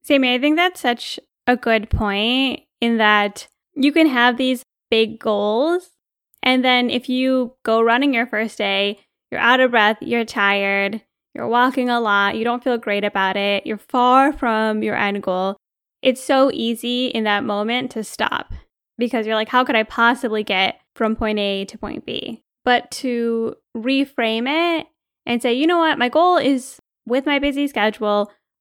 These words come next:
with my lifestyle, my goal is simply to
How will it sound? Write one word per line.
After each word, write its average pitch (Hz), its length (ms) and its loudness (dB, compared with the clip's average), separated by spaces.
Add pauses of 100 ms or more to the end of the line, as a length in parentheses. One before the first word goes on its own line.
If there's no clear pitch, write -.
with 254 220 2
my 269 160 0
lifestyle, 208 800 -2 (300)
my 220 120 -4
goal 226 160 0
is 226 120 -2
simply 269 520 0
to 226 440 -4